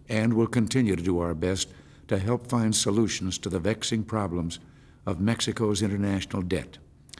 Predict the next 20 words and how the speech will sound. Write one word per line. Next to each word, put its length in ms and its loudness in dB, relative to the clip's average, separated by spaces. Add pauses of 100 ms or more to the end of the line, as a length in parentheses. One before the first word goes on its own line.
(500)
Innovative, 680 2
market-based 760 0
methods 420 2
of 80 -2
managing 480 2
this 160 0
burden 420 0
are 80 -6
being 300 0
explored, 640 -2 (720)
such 280 0
as 280 0
Mexico's 640 0
offer 320 0
to 160 -2
exchange 560 0
debt 260 0 (400)
for 160 0
long-term 560 0
bonds. 560 -6